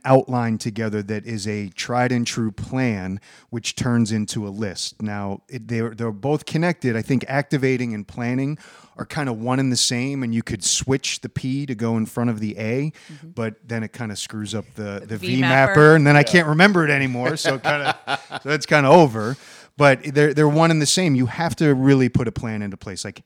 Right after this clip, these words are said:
Speaker 1: how am I gonna do this? Am I gonna devote an hour a day, five minutes a day, an afternoon a week? Like, wh-, what am I gonna do to, to achieve it?
Speaker 2: Okay, E.
Speaker 1: E is execute. You've got to then take V M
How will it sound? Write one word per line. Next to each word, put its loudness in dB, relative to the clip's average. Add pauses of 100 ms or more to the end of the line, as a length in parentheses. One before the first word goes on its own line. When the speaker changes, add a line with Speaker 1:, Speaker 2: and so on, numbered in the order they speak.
(120)
Speaker 1:
how -4
am -2
I -4
gonna -8
do -16
this? -14
Am -10
I -8
gonna -6
devote -6
an -10
hour 0
a -4
day, -8 (300)
five -8
minutes 6
a 2
day, -8
an -20
afternoon 2
a 4
week? 0
Like, -8 (100)
wh-, -10
what -10
am -10
I -4
gonna -4
do -8
to, -10
to -16
achieve -16
it? -20 (320)
Speaker 2:
Okay, -18
E. -14 (500)
Speaker 1:
E -4
is -2
execute. -6 (320)
You've -8
got -2
to -2
then -2
take -8
V -2
M -2